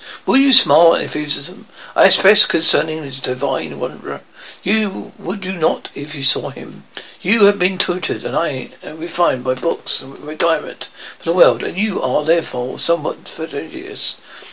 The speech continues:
But this only rev-, renders you more fat to appreciate, yet strongly me-, merits this wonderful man. Sometimes I have ende-, endeavoured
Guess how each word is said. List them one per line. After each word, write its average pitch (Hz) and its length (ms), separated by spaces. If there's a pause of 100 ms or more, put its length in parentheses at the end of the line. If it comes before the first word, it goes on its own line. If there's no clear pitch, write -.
But 208 140
this 269 320
only 165 280
rev-, 143 580
renders 135 440
you 139 680
more 165 480 (480)
fat - 400
to - 200
appreciate, - 600 (300)
yet - 120
strongly 196 420
me-, 165 420
merits 131 600 (260)
this 160 320
wonderful 143 500
man. 120 440 (640)
Sometimes 240 580
I 180 140
have 151 160
ende-, - 560
endeavoured 156 800